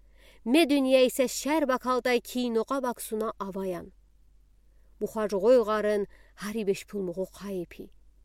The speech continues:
Յան ալ իչու, սերի բաքալտու չալ յանխի։ Իսել յան շոտայ, Իսուս Քրիստոսի ակեստի յակեն թացի, յախ շոտո խուն սայամսա։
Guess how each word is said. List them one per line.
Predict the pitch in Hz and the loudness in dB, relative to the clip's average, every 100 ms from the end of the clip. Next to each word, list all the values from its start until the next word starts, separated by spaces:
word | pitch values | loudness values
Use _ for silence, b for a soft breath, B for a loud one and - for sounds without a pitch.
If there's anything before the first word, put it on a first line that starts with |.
| _ _ _ | _ _ _
Յան | 202 233 220 | -4 -2 0
ալ | 208 196 - | 0 0 -4
իչու, | 208 - - 185 - - - _ - | -10 -12 -14 -16 -18 -20 -20 _ -12
սերի | - 233 196 254 | -6 0 0 0
բաքալտու | 214 - 190 190 - 196 | -4 -6 -6 -6 -4 -10
չալ | - 196 202 185 | -10 -8 -8 -6
յանխի։ | 180 170 - - - - - - _ _ _ b b b b - | -10 -12 -16 -20 -20 -20 -20 -20 _ _ _ b b b b 0
Իսել | 294 302 285 277 | 2 4 4 4
յան | 233 262 285 | 2 2 0
շոտայ, | 247 - 262 285 202 - - - - b b b b | -2 -6 -4 -4 -6 -8 -12 -20 -20 b b b b
Իսուս | 285 285 247 - 359 | 2 2 2 2 2
Քրիստոսի | - 277 262 262 254 269 | 0 -4 -2 0 0 2
ակեստի | 233 240 254 214 - 226 | 0 0 -2 -4 -6 -4
յակեն | 214 208 269 262 | -4 -2 -2 -4
թացի, | 208 208 - 190 156 - - - _ _ - | -6 -10 -6 -6 -6 -10 -20 -20 _ _ -4
յախ | 208 233 | -2 -2
շոտո | - 214 208 | -2 -8 -8
խուն | - 208 | -6 -6
սայամսա։ | - 196 196 165 160 - | -6 -8 -8 -8 -10 -14